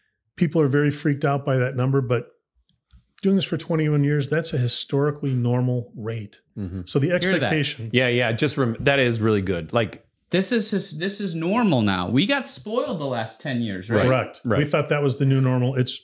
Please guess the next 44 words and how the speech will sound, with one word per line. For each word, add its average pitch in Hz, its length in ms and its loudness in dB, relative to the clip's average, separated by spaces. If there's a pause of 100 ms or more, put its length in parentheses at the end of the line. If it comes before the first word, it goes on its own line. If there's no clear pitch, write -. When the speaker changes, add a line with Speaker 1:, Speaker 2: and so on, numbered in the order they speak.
(100)
Speaker 1:
probably 127 460 -2
not. 101 340 -8
Speaker 2:
They 160 160 4
Speaker 1:
And 143 80 2
Speaker 2:
could 185 220 4
come 151 200 2
down 117 220 4
a 98 60 2
little 101 280 4
bit 143 140 2
over 143 180 4
the 143 80 2
next 143 260 0
year 147 200 2
or 143 40 2
two. 151 160 -2
You 165 180 -2
and 156 80 0
I 139 80 2
were 123 80 2
just 113 200 -4
talking 120 260 2
about 78 240 -6
this. - 100 -4
Speaker 1:
I 175 60 2
think 202 200 0
they 180 100 2
will. 147 160 2
Speaker 2:
I, 160 460 -8
I, 180 180 -8
in, 185 540 -10
but 165 280 -4
maybe 214 280 2
a 117 60 0
percent - 580 -4
or 82 100 -8
something, 107 420 0
Speaker 1:
Correct. - 40 -8
Speaker 2:
right? 117 320 -2
I 131 80 0
mean, 131 220 -2
the 143 120 4
likelihood 160 520 4
of 113 160 2